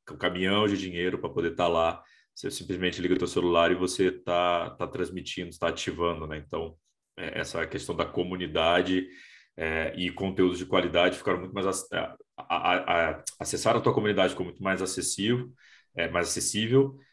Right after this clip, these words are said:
é, o que também gera perigos, porque você tá ali a, a tempo inteiro, é, mas barateou muito e, e universalizou, né, o acesso.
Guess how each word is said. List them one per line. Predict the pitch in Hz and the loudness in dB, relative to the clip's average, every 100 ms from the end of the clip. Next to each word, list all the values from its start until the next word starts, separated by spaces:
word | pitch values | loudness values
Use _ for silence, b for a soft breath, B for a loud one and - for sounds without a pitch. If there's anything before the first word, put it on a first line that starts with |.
| B _ - | B _ -10
é, | 85 82 82 80 - | -6 -4 -4 -8 -8
o | 85 | -6
que | - | -2
também | - 95 | 2 2
gera | 92 90 87 | 6 4 4
perigos, | 98 90 98 120 107 | 2 2 2 2 -4
porque | - - | -8 -8
você | 80 - | -6 -4
tá | - | 0
ali | 85 90 | 4 4
a, | 90 82 - - | 4 0 -8 -14
a | 87 | -12
tempo | - 85 | -6 -4
inteiro, | 82 - 85 98 123 123 | -4 -2 2 4 2 2
é, | 90 87 - | 2 2 0
mas | 87 87 87 85 87 87 85 - | -8 -2 0 0 -2 -4 -8 -6
barateou | 87 92 92 - 101 101 | 0 2 2 6 6 6
muito | 95 104 120 123 | 2 -4 -4 -4
e, | 120 107 | -4 -4
e | 107 | -6
universalizou, | 107 104 101 101 98 101 95 85 | -2 0 0 2 0 4 4 4
né, | 80 78 | 0 -4
o | 78 87 | -6 -8
acesso. | - 82 78 - | -2 -2 -2 -6